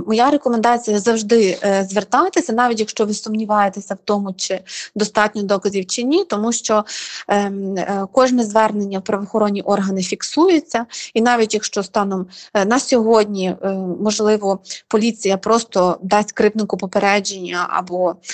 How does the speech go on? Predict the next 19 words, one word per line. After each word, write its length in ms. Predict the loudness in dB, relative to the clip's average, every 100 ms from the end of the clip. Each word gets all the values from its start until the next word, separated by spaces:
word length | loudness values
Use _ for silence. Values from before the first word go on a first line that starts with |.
| -8
н-, 200 | -2 -2
не 120 | 0 0
буде 240 | 0 -2
вважати 380 | -2 -2 0 -2
достатніми 580 | -4 -2 -2 0 -2 0
доказами 640 | -2 -2 -6 -6 -4 -6 -6
для 120 | -8
складення 420 | -4 -2 0 -2
протоколу, 640 | -6 -10 -12 0 2 4 2 -4 -14 -12 0
то, 340 | 2 2 0 -2
е, 220 | -2 -2
коли 180 | 0 -2
це 120 | 0
відбудеться, 720 | -4 -2 -2 -2 -2 0 0 -2
е, 160 | -4 -6 -8
дру-, 340 | 0 4 4
вдруге 420 | 4 2 2 4 0
чи 160 | 0
втретє, 480 | -2 0 0 2 -2